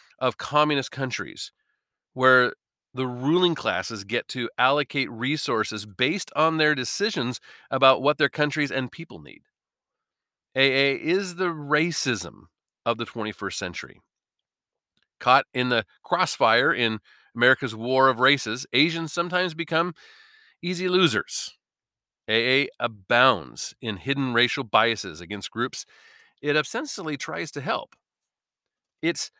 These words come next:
bigoted to assume people can't achieve due to race. A A supporters act as if they do not believe that each race has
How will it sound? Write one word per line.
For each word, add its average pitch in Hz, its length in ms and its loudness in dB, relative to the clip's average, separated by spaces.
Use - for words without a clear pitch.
bigoted 175 580 0
to 143 140 -2
assume 143 320 0
people 147 320 -8
can't 147 400 -2
achieve 104 560 -6
due 104 220 -6
to 101 160 -10
race. - 580 -6
A 160 220 2
A 151 40 2
supporters 147 500 0
act 143 260 2
as 120 160 -2
if 151 200 -2
they 139 160 2
do 127 120 -2
not 135 380 0
believe 139 760 2
that 127 160 0
each 170 260 -4
race 143 600 0
has 143 260 -2